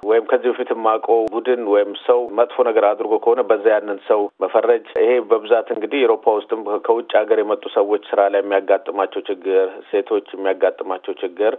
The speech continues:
ከተለያየ ቦታ የመጡ ሰዎች ከሀገራቸው ከቀያቸው የሚናገሩት ቋንቋ ይሄ ሁሉ የሚያደርስባቸው ተጽዕኖ አለ።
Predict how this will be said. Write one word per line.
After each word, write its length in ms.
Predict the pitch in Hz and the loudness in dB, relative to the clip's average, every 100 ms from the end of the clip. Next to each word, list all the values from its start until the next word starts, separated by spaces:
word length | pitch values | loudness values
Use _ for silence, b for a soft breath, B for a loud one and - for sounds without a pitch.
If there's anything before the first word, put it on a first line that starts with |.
| - | -2
ከተለያየ 540 | 139 139 135 135 131 | -2 2 2 2 -2
ቦታ 220 | 113 120 123 | 0 2 2
የመጡ 300 | 110 107 - 98 | 2 -2 -4 0
ሰዎች 400 | 107 95 98 98 - - | 0 2 0 0 -12 0
ከሀገራቸው 840 | 107 104 104 101 98 - - 98 | 2 2 2 2 0 -2 0 0
ከቀያቸው 760 | 92 98 104 101 98 - - 101 98 - | 0 -2 0 2 2 0 -2 0 0 -6
የሚናገሩት 680 | 107 107 104 95 104 101 | -10 -4 -4 0 -2 -2
ቋንቋ 340 | - 98 95 - 98 95 - | 0 0 0 0 0 0 0
ይሄ 140 | 123 | 2
ሁሉ 220 | 135 131 131 | 2 2 0
የሚያደርስባቸው 840 | 120 113 110 - 104 104 101 117 | 2 2 2 -2 0 0 0 -4
ተጽዕኖ 400 | 104 110 - 117 120 | 0 0 2 2 4
አለ። 200 | 113 | 2